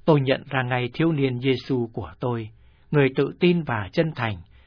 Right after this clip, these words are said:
với đôi mắt thông minh rạng rỡ." "Con là ai?"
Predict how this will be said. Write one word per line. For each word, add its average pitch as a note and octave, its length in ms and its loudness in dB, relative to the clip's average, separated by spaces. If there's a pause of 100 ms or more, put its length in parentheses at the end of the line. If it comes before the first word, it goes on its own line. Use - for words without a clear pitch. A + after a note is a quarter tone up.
(120)
với E3+ 140 4
đôi D3+ 200 2
mắt F3 160 -2 (100)
thông C#3+ 240 -2
minh C#3 220 -2
rạng C3+ 300 -4
rỡ." B2 240 -8 (1000)
"Con G3 140 4
là C3+ 160 2
ai?" F3 340 2